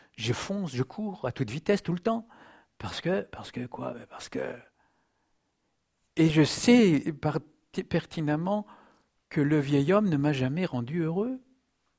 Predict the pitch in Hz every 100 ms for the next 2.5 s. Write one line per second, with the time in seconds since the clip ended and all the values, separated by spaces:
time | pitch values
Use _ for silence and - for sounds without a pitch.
0 | _ _ _ _ _ _ _ _ _ _
1 | _ _ _ - - 185 175 160 107 117
2 | 104 107 147 214